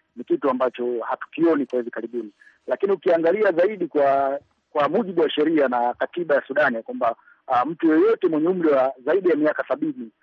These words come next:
haruhusiwi kutumikia kifungo gerezani. Na ndio maana unaweza kuona hata al-Bashir baada ya kuhukumiwa kwa ma-, makosa ya rushwa hajaweza ku-,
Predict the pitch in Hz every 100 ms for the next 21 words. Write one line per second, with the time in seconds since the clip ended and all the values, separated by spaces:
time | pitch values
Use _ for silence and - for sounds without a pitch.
0 | _ - 139 160 - 233 208 - 139 139
1 | - - - - 175 135 123 113 120 107
2 | 113 131 175 175 180 180 175 175 160 151
3 | 151 - 180 147 143 139 127 _ _ _
4 | 269 262 320 - 147 160 381 160 - 135
5 | 127 123 131 127 131 127 127 131 131 127
6 | 127 - 190 170 147 135 220 - 131 120
7 | _ _ 123 147 156 226 214 175 - 131